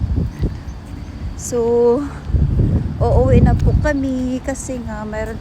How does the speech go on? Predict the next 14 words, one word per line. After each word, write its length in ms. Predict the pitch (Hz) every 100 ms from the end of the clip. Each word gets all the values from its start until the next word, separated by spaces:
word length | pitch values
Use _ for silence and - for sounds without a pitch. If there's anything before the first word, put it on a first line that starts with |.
| 220
pa 80 |
akong 240 | 202 220 208
appointment 640 | 202 214 202 - 202 196 196
mamaya. 560 | 190 185 180 170 165 165 - - - - - - -
So, 160 | -
magluluto 640 | 202 190 185 190 190 190 - -
pa 160 | 190
ako. 240 | 185 - 170 - - - - - - - - - -
Pag 160 | 196 185
uwi 240 | 175 180 170 -
ko, 80 | 180
magluluto 560 | 185 180 175 170 165 -
ako 320 | 175 - 170
din 160 | 170